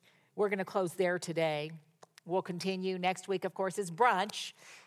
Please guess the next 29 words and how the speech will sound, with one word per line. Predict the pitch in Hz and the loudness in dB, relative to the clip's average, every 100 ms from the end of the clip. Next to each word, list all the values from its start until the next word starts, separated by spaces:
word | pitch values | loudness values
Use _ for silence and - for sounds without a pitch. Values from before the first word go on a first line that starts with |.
| - - | -20 0
And | 175 175 | 2 2
if | 180 | 2
you | 185 | 4
haven't | 196 214 196 | 4 4 2
signed | 214 196 | 2 4
up, | 196 | 4
we | 170 208 | 6 6
are | 170 | 6
really | 170 185 190 | 4 2 2
full, | - 202 226 | 2 4 4
but | 180 165 170 | 2 -2 0
we're, | 202 202 - - | 0 0 -4 -16
you | 202 196 | -6 0
know, | 196 | 2
there's | 185 175 | 2 0
always | 190 202 | 2 2
people | - 190 208 208 | 2 2 2 2
that | 175 165 - - - - | 2 0 -4 -20 -20 2
get | 220 220 | 4 6
their | 214 | 2
kidney | - 269 247 180 170 190 - | 2 2 2 0 -4 -8 -4
on | 185 | -4
brunch | 170 185 160 - | 0 0 0 0
day, | 165 165 185 | 2 2 0
and | 190 185 | -2 0
so | - 196 | 2 6
they | 202 | 6
don't | 208 214 202 - | 6 4 2 -8
cancel. | 202 247 233 165 151 | 2 2 2 -2 -8